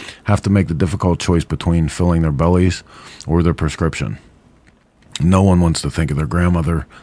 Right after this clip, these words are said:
that always had cookies at the ready, sitting quietly wondering if she'll have a dinner, let alone a sweet treat. No son or daughter wants to realize that their mom, who had dinner on the table every night after baseball or dance class, may not have had a meal for themselves in days.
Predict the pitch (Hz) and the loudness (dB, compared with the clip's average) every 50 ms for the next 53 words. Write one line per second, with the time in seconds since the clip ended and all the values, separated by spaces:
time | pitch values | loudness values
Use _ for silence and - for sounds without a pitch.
0 | - - 80 78 82 82 82 80 - - 82 78 71 - - 110 104 - 104 87 | -8 -4 0 2 4 4 4 2 2 2 0 0 0 2 2 2 2 4 2 2
1 | 85 76 - 71 73 78 73 69 73 73 - - 90 82 80 73 - - 85 82 | 2 0 0 0 0 0 0 0 0 -2 0 0 2 2 2 0 0 0 0 2
2 | 82 73 73 82 82 80 82 80 78 78 78 78 73 69 - - 82 71 71 82 | 2 2 0 0 0 2 2 0 0 0 0 -2 -2 -2 -2 -4 -2 -2 -2 -2
3 | 78 78 73 64 - 135 - 92 87 82 76 71 - - - - - - - - | -2 -2 -2 -2 -4 -2 -2 0 0 0 -2 -2 -6 -8 -16 -20 -20 -20 -20 -20
4 | - - - 85 92 90 90 90 87 82 80 73 - - 85 80 71 - - - | -20 -12 -2 0 2 4 4 4 4 2 0 0 0 0 0 0 0 -2 -2 0
5 | 92 85 73 - - - - - - 80 80 82 76 - - 85 87 85 76 82 | 2 2 2 0 -4 -8 -14 -10 -4 -2 0 0 0 0 0 2 2 2 2 2
6 | 85 85 82 85 82 82 78 73 - - 76 87 98 95 92 90 85 82 78 71 | 2 4 4 2 2 2 0 0 -2 0 0 2 4 4 4 2 2 0 -2 -2
7 | - 82 76 - 80 78 78 80 87 95 95 87 82 80 71 - - - - - | -4 -4 -4 -2 -2 -2 -2 0 0 0 2 0 0 -2 -4 -6 -10 -18 -20 -20
8 | - - - - - 85 87 87 87 80 98 101 107 104 101 101 98 92 80 - | -20 -20 -10 -6 -2 0 0 0 0 0 0 0 2 2 2 0 0 -2 -2 -2
9 | 95 85 80 85 85 82 76 85 82 82 82 80 76 76 76 76 - - 73 64 | -2 0 0 0 -2 -2 -2 -2 -2 -2 -2 -4 -4 -4 -4 -6 -6 -6 -6 -4
10 | 85 85 82 76 - 87 82 80 80 80 76 - 90 87 87 80 - - 80 73 | -2 -2 -2 -2 -2 -2 0 0 0 0 0 0 0 0 0 -2 -2 -2 -2 -2
11 | 69 67 - - - - - - - - - - - - - - - 90 92 90 | -2 -2 -4 -8 -12 -16 -20 -20 -18 -18 -18 -20 -20 -20 -16 -8 -4 -2 0 0
12 | 87 90 92 101 98 92 78 90 90 85 85 85 87 87 87 87 85 76 - - | 0 0 0 0 0 0 0 -2 -2 -2 -2 -2 -2 0 0 -2 -2 -4 -4 -4
13 | 80 73 82 80 - - 90 82 80 73 - 78 73 78 73 73 62 50 50 - | -4 -4 -4 -4 -4 -2 -2 -2 -2 -2 -4 -4 -4 -4 -4 -4 -6 -6 -10 -12
14 | - | -14